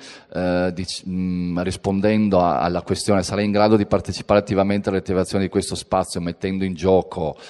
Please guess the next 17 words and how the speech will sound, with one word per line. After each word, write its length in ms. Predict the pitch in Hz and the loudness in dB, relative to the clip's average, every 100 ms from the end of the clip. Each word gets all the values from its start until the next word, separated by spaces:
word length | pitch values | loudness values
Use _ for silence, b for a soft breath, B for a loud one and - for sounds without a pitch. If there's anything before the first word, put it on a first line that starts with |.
| B B - | B B -10
eh, 160 | 82 | -8
evidentemente 720 | 80 90 87 87 90 90 78 | -6 -6 -6 -6 -6 -6 -8
può 140 | - 90 | -6 -4
mettere 260 | 87 87 | -4 -6
in 60 | 90 | -4
gioco 260 | 87 85 90 | -2 -2 -4
risorse 460 | 85 95 90 - | -6 -4 -4 -4
economiche, 520 | - 110 113 123 98 | -4 0 0 0 -6
competenze, 1040 | - 90 85 95 113 113 113 113 - 127 127 | -4 -4 -4 -4 0 0 -2 -4 0 0 0
lo 120 | 92 | -4
spazio 520 | - - 82 82 - | -6 -8 -10 -6 -2
essendo 280 | 104 - 85 | -2 -2 -6
il 80 | 82 | -4
proprietario, 720 | 85 104 101 101 101 113 127 | -4 -4 0 2 4 4 2
un'idea, 640 | 101 98 92 98 98 113 104 | 0 -2 0 2 2 0 -2
il 180 | 98 | -6
tempo, 640 | - 87 82 80 104 123 | -2 -2 -2 -2 0 0